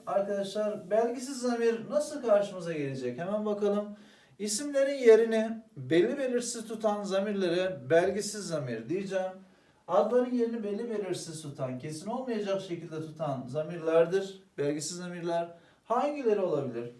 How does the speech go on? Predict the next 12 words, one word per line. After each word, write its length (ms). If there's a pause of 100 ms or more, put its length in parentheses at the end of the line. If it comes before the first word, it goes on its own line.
(420)
Hepsi 360
olabilir. 460
Herkes, 640
kimse, 600
hiç 200
kimse, 500
birçoğu, 600
birkaçı, 560
birazı, 360
hiçbiri, 640
herhangi 540
biri, 280